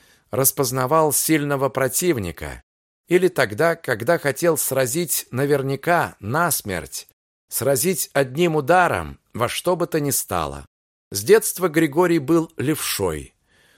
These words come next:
Он и ложку брал левой рукой, и крестился ею же. Жестоко бивал его за это Пантелей Прокофьевич.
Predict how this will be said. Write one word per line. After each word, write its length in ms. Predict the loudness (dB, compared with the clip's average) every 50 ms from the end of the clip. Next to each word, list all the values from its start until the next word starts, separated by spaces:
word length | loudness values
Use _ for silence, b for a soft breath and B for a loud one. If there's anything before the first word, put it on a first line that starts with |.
| _ _ 0
Он 180 | 2 2 4
и 60 | 2
ложку 480 | 2 2 2 2 2 0 -2 -2 -2 0
брал 360 | 2 4 4 6 4 4 4
левой 380 | 2 4 4 4 4 6 4 4
рукой, 380 | 4 2 0 0 0 0 0
и 220 | 0 -2 _ -12 -10
крестился 720 | -4 -4 -2 -2 -2 -4 -2 2 2 2 2 2 0 0 0
ею 400 | 0 2 2 2 2 0 0 -2
же. 320 | -2 -2 -4 -4 -4 -8 b b b b b b b b b b b b
Жестоко 540 | -6 -2 -2 -2 2 2 2 2 2 -2
бивал 420 | -2 0 0 0 2 2 2 2 2
его 300 | 0 0 2 2 2 2
за 160 | 2 2 2
это 260 | 0 0 0 -2 -4
Пантелей 500 | -2 -2 -4 -4 -2 -2 0 2 2 0
Прокофьевич. 1080 | 0 -2 -4 -4 -4 -4 -2 -2 0 -2 -2 -6 -6 -4 -4 -6 -6 -6 -8 -10 -10 -14